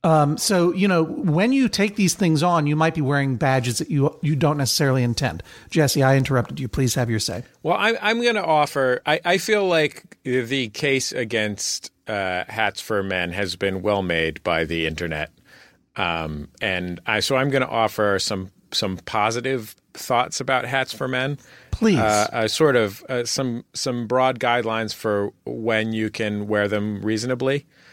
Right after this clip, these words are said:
Speaker 2: Um, that is, and when I say, when I'm talking about hats for men, I'm talking specifically about hats, not about caps or other stuff like that, which are a little easier to wear. Um, but
Speaker 1: Stan-, standard old-fashioned men's brimmed hats.
Speaker 2: Yeah. f-, first of all, I would say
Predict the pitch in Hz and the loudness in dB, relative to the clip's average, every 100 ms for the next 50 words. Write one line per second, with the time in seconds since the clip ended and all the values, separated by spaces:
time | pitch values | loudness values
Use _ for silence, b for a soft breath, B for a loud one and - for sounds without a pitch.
0 | b b b b _ 123 123 120 120 120 | b b b b _ -2 0 0 -2 -8
1 | - _ _ _ 185 - 165 156 143 185 | -14 _ _ _ -12 -6 -4 -2 0 0
2 | 180 165 143 170 170 190 185 180 165 180 | 4 2 2 0 0 2 0 0 0 0
3 | 165 160 143 131 120 113 113 - 110 104 | 0 0 0 0 2 2 0 -2 -4 -2
4 | 127 151 135 123 - 113 117 107 110 101 | -2 0 -2 -2 -4 -4 -2 0 0 2
5 | 92 98 92 - 104 92 92 87 101 90 | 0 0 0 -2 -6 -2 -2 -2 -2 -2
6 | 85 - 92 87 82 85 - 82 - 78 | -2 -4 -2 -2 -2 -4 -6 -8 -8 -4
7 | 85 73 - 101 - 98 90 90 85 85 | -4 -4 -6 -8 -2 -2 -2 -4 -6 -6
8 | 85 78 - 80 - - B B B B | -4 -4 -4 -4 -4 -8 B B B B
9 | _ - 101 92 92 92 - - 123 127 | _ -2 0 2 0 -2 -4 -8 -2 0
10 | 139 - 165 170 190 - - 175 175 185 | 0 2 2 4 2 -2 0 2 4 4
11 | 185 180 - 147 160 - 160 143 - 147 | 2 2 2 2 2 0 2 2 2 0
12 | 131 117 117 127 139 143 139 - 110 123 | 2 2 4 4 4 2 2 -2 -2 2
13 | 131 135 135 120 - 110 76 - 131 127 | 4 4 2 -2 -4 -4 -4 -4 0 2
14 | 107 - - - 220 220 190 185 160 151 | 0 -2 -6 0 2 2 0 2 4 4
15 | 147 - 147 131 127 120 | 2 0 2 4 2 0